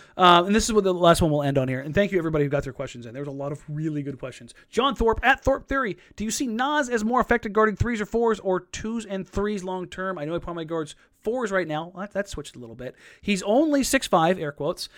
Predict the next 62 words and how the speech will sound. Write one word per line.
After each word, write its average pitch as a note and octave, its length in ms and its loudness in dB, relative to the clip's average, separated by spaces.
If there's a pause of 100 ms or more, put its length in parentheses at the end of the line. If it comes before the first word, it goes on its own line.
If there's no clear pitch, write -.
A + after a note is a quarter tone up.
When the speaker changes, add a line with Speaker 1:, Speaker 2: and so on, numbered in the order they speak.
(140)
Speaker 2:
and F3+ 80 -2
I F#3 60 6
prefer G3+ 320 0
having F#3 260 2
plus - 300 -2
length E3+ 200 -6
size D#3 280 -4
at C#3+ 60 -18
the C#3+ 60 -20
three C#3+ 180 -10
or C3 60 -10
four. D#3 240 -6
So - 100 -14
our - 20 -12
team G#3 200 -8
is F#3 100 -10
so F#3+ 140 -4
small F3 220 -6
that D#3+ 80 -8
people D#3 220 -8
think D#3 220 -6
Nas C3+ 280 -10
is A#2+ 100 -16
bigger C3+ 420 -4
than B2 160 -10
he A#2 200 -10
is." - 180 -16 (640)
Uh, D#3+ 240 0
Nas F#3 440 2
has G3+ 180 -2
said, G3+ 340 4
even E3 180 0
on D3 120 -4
here, F3 380 -2
he's A#2+ 220 -10
six - 320 -8
six, C3+ 200 -8
almost A#2+ 240 -12
six - 180 -14
seven. - 300 -16 (300)
He, C3 140 -12
and B2+ 180 -12
if A#2+ 100 -12
you B2 60 -10
go C3 100 -8
back B2+ 220 -8
and B2+ 80 -10
watch A#2+ 160 -14
the A#2 100 -12
interview A2+ 260 -12
with G2 140 -18
him, G2 220 -18 (240)
we - 80 -12
kinda B2+ 180 -8
joked A#2 260 -10
back A#2 180 -12
and G#2+ 100 -18
forth A2+ 200 -16
about A#2+ 300 -16
that. A2 220 -16 (400)
But C3 240 2 (400)
regardless, F3+ 640 -2